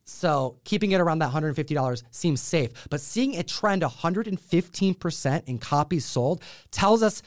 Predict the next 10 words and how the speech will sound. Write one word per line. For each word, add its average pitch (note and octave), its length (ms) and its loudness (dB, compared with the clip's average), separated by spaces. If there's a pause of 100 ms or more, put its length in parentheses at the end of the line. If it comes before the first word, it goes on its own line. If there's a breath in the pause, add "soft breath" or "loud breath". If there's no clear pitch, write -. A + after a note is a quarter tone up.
(100)
something A3+ 880 2
is F3+ 340 2
being E3+ 320 4
spec'd - 480 0
upon. A2 600 -2 (220 soft breath)
We - 80 -2
do D#3 80 4
have F#3 120 4
Secret D#3 400 0
Wars. C3 400 -2